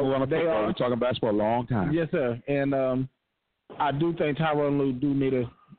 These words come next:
Speaker 2: use that bench a little bit more. I think he needs to sub a little bit more. I think he needs to play Rodney Hood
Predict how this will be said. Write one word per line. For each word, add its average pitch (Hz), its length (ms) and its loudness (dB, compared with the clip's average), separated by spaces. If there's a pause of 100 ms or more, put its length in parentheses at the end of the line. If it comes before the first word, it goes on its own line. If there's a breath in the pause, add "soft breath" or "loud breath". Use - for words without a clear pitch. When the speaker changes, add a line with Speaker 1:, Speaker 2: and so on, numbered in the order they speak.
(140)
Speaker 2:
use 139 240 0
that 120 160 0
bench 131 240 0
a - 20 2
little 127 120 2
bit 113 200 0
more. 110 280 2
I 113 60 0
think 123 240 -2
he 131 80 -2
needs 120 300 0
to 120 220 0 (440)
sub 139 220 2
a 135 60 0
little 131 140 2
bit 127 160 2
more. 131 300 2
I 131 60 0
think 131 200 -2
he 143 100 0
needs 135 360 0
to 120 160 0 (380)
play 135 440 2
Rodney 135 440 0
Hood 139 520 0